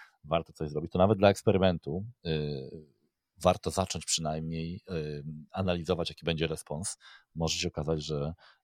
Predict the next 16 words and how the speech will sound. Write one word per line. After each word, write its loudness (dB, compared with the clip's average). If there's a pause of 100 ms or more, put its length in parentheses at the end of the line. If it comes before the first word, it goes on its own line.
tam -2
będzie -2
naprawdę, -2 (380)
y, -6
no, -6
taka, -8 (180)
że -10
tak -12
powiem, -8 (520)
ziemia 6 (300)
dobrze 4 (840)
przygotowana 4
na 0
wejście, -2 (200)
y, -8
handlowców. -6